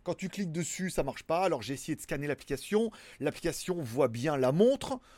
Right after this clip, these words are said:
On arrive bien, euh, bah, voilà, au moment de l'appairage où il te dit : « Appuie sur la montre pour qu'elle soit bien reconnue. » Et le problème, c'est que le tactile ne fonctionne pas.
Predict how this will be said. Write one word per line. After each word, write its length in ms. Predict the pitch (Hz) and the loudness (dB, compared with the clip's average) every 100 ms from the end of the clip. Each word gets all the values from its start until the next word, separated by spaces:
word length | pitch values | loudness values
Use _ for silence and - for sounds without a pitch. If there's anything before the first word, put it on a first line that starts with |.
| - | -12
On 120 | 131 | -4
arrive 260 | 131 120 123 | 0 0 -2
bien, 220 | 117 156 | 0 4
euh, 800 | 175 165 135 123 123 120 120 120 | 4 4 2 2 2 2 0 0
bah, 320 | 113 113 110 | -2 -2 -2
voilà, 360 | 110 113 160 208 | -2 0 2 2
au 60 | 143 | 2
moment 220 | 143 143 | 0 0
de 40 | |
l'appairage 460 | 143 147 127 190 220 | 0 0 2 2 2
où 80 | 139 | -2
il 60 | |
te 60 | 113 | -6
dit : « 180 | 143 208 - - | -8 -8 -10 -6
Appuie 260 | - 180 196 | 0 0 0
sur 140 | 170 | -2
la 120 | 156 147 | 0 2
montre 260 | 202 240 | 0 -2
pour 220 | - 160 | -6 -10
qu'elle 160 | - 156 | -4 -4
soit 100 | - | -4
bien 140 | 151 | -6
reconnue. » 280 | 185 196 165 - - - | -4 -4 -4 -8 -16 -4
Et 20 | |
le 60 | 156 | -2
problème, 260 | - 190 | 2 2
c'est 120 | 233 - | 2 -2
que 100 | 175 | -4
le 60 | |
tactile 440 | - 160 - 247 196 | -2 -4 -4 -2 -2
ne 80 | |
fonctionne 460 | 185 - 240 - 214 | -2 -4 -4 -4 -4
pas. 200 | 190 131 | -4 -4